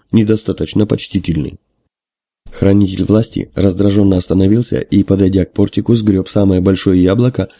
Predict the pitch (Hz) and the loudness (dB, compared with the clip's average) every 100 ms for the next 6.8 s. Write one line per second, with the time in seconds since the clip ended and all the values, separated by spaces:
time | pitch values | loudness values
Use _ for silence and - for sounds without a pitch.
0 | _ - 95 92 - 90 - 92 - 92 | _ -2 0 2 2 -2 -2 -4 0 2
1 | 98 98 95 92 95 85 - _ _ _ | 2 2 2 0 0 -2 -8 _ _ _
2 | _ _ _ _ _ _ - 101 92 90 | _ _ _ _ _ _ -4 -2 -2 -4
3 | 90 95 90 92 90 95 - 90 90 90 | -4 -2 0 0 0 -2 -2 0 2 2
4 | 87 90 90 - 127 _ _ - - 120 | 0 -2 -2 -4 -6 _ _ -2 2 2
5 | 95 92 90 87 90 95 101 - 82 - | 2 2 2 0 0 0 -2 -4 -4 -6
6 | - 90 95 92 92 - 76 | -4 -2 0 0 -2 -4 -6